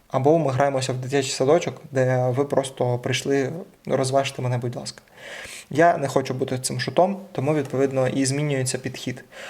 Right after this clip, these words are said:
А для всіх людей, хто, е, поки що не дотягує до тої планки, щоб потрапити на якісь там продукти,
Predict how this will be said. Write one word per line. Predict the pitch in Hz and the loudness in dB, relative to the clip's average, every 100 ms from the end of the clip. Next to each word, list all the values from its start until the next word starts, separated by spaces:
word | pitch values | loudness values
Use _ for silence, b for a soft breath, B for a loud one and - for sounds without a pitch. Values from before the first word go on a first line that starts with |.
| B | B
А | - 131 | 2 4
для | 135 | 2
всіх | 135 170 - | 2 0 0
людей, | 135 139 | 4 2
хто, | 135 135 131 131 131 131 131 | 4 6 6 6 4 2 0
е, | |
поки | 139 139 | 0 -2
що | 127 135 | -2 -2
не | 131 | -2
дотягує | 131 139 135 127 127 | 0 0 0 -2 -6
до | |
тої | 127 131 | -4 -4
планки, | 131 131 131 127 | 0 0 0 -4
щоб | - - | -10 -8
потрапити | 131 135 131 123 127 | -2 0 -2 -4 -6
на | 127 | -6
якісь | 123 131 | -4 -4
там | 123 123 | -4 -4
продукти, | 135 160 202 - | 0 0 0 -2